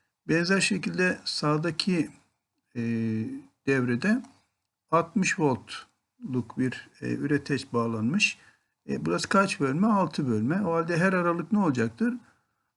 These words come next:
Altmış bölü altıdan on volt veya on V. E, peki bu noktalar arasındaki potansiyel fark ne olacaktır? A ile B arası on artı on, yirmi.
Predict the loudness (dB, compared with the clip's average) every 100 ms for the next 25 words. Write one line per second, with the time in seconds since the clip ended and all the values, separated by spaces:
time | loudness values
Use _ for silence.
0 | _ _ _ -4 0 0 2 2 4 4
1 | 2 0 0 4 4 4 2 0 -2 -8
2 | -18 _ _ _ _ _ _ _ _ -6
3 | -2 0 2 2 4 4 2 -2 -10 _
4 | _ _ -6 -2 -2 0 -2 -2 -2 2
5 | 2 2 4 4 4 0 0 -6 -4 0
6 | 0 0 -2 -2 -2 -4 -2 -2 0 -2
7 | -6 -2 -4 -4 _ _ _ _ 0 4
8 | 4 2 0 2 4 4 2 0 0 -2
9 | -6 _ _ _ -2 0 0 0 0 -4
10 | -2 0 0 0 2 2 2 0